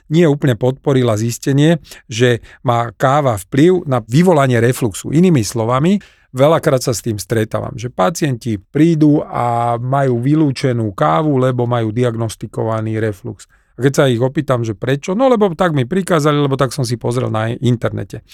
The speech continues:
A tým pádom to, to chcem povedať, že naozaj väčšina údajov ukázala, že ten priamy vplyv kávy tam nie je. Čiže čo poďme? Poďme to, čo stále hovorím, počúvať svoje telo. To znamená,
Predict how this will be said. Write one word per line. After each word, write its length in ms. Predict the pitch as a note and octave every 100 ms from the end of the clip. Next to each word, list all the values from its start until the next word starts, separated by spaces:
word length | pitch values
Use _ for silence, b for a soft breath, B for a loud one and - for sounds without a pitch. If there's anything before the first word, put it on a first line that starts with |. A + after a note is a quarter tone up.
| B B B
A 160 | A2+
tým 320 | B2+ D3 D3+ C#3
pádom 320 | C#3 C#3 B2+
to, 160 | C#3+
to 160 | C#3 D3+ C3+
chcem 160 | D3+
povedať, 300 | A2 C3+ C3 A#2
že 120 | A#2 B B E3+
naozaj 320 | F#3+ D3+ B2 - b _
väčšina 400 | C3+ D#3 D3+ C3
údajov 560 | B2 C3+ B2 A2+ A#2+ B2+
ukázala, 640 | B2+ B2+ B2 A2+ A#2 C3
že 320 | A2+ B2 - _
ten 160 | B2+ G#2+
priamy 320 | C#3+ D3 C#3
vplyv 320 | - C#3 C3
kávy 320 | - B2 C3+
tam 240 | C3 B2 A2
nie 160 | G#2+
je. 180 | A2 D3+ G#3+ b b b
Čiže 320 | C3 B2+ B2
čo 160 | - C3
poďme? 400 | E3 D#3 F#3+ F3+
Poďme 480 | - E3 D#3+ C#3
to, 160 | - D3+
čo 160 | D#3+ B2
stále 240 | D3+ D3+
hovorím, 320 | D3 D3+ A#2
počúvať 380 | C#3 C#3+ E3+ D3
svoje 240 | - D#3+ D3
telo. 240 | F#3+ D3
To 160 | C#3+ C3+
znamená, 320 | D3 C#3+